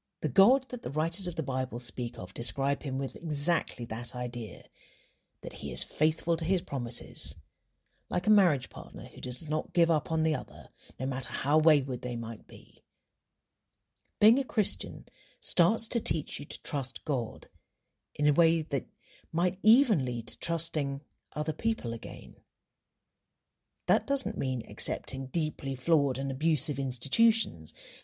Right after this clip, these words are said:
but it does mean giving people the benefit of the doubt,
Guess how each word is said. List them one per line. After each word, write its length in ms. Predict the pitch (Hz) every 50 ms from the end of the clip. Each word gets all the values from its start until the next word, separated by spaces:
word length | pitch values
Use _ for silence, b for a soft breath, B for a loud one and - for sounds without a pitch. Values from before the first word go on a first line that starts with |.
| B
but 100 | - 143
it 160 | 156 - - -
does 340 | 196 202 240 294 285 - -
mean 260 | 156 131 113 107 110
giving 300 | 107 - 135 151 180 196
people 300 | 190 - 196 - - 151
the 60 | 147
benefit 440 | 131 - 143 139 139 147 - 175 -
of 80 | 208 185
the 80 | 190
doubt, 460 | - 262 285 269 180 - - - -